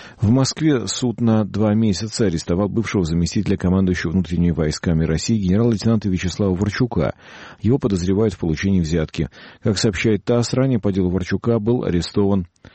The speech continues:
его бывший заместитель Александр Костин. По версии следствия, именно он в период с декабря две тысячи пятнадцатого года по февраль две тысячи шестнадцатого получил взятку в размере десяти миллионов рублей. За эти деньги обвиняемый якобы обещал помочь с выделением дополнительных двухсот пятидесяти миллионов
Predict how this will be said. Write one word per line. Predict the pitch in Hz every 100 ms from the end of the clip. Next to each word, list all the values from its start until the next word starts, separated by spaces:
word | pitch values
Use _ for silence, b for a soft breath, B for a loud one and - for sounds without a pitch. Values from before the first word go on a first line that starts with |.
| B B B -
его | 104 104
бывший | 110 92 98
заместитель | 90 95 92 120 110
Александр | 90 - 104 110 113
Костин. | 107 101 - 95
По | 85 65
версии | 69 -
следствия, | 73 - 113 - 117
именно | 139 135 95
он | 110
в | 110
период | 95 90 101
с |
декабря | 90 90 87 92
две | 80
тысячи | 95 85 92
пятнадцатого | 87 98 98 - - 95
года | 87 92 85
по | 76
февраль | 82 85 92 82
две | 78
тысячи | 80 -
шестнадцатого | 85 - 101 101 - 101
получил | 85 101 156 127
взятку | 82 101 101 -
в | 92
размере | 82 107 113
десяти | 87 90 - 127
миллионов | 104 85 95 82
рублей. | 87 78 82 80 B B B B
За | 87 117
эти | 127
деньги | 101 98 113 117
обвиняемый | 85 92 131 127 98
якобы | 98 - 90
обещал | 80 85 - 87
помочь | 87 92 113 -
с |
выделением | 87 90 123 120 87
дополнительных | 82 90 107 101 104
двухсот | 82 87 - 85
пятидесяти | 85 92 80 92
миллионов | 90 90 107 107